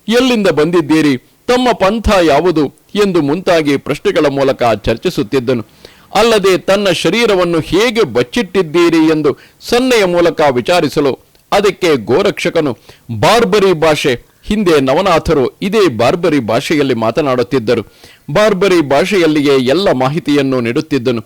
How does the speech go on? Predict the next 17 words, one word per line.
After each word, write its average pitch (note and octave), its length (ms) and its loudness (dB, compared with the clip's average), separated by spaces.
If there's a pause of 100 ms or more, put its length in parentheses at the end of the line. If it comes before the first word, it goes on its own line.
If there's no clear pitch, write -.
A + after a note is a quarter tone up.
(420)
ನಂತರ F#3+ 360 0
ಅಲ್ಲಿಯೇ E3 600 0
ಕ್ಷಣ D3+ 320 -2
ಹೊತ್ತು E3+ 360 0
ಕುಳಿತು C#3+ 400 -2 (300)
ಅರಮನೆಗೆ D#3+ 540 0
ಹೋಗುತ್ತಿದ್ದನು. B2 840 -2 (220)
ಹೀಗೆಯೇ F3 540 2
ಮೂರು D#3+ 360 0
ತಿಂಗಳುಗಳು D3+ 600 0
ಗತಿಸಲು A2+ 540 -2 (360)
ಮುಂದೊಂದು A3 500 0
ದಿನ F3 160 2 (200)
ಆ C#3+ 140 2
ರಾಜನನ್ನು D#3 540 0
ಕುರಿತು D3+ 360 0
ಗೋರಕ್ಷಕನು, C3+ 800 -2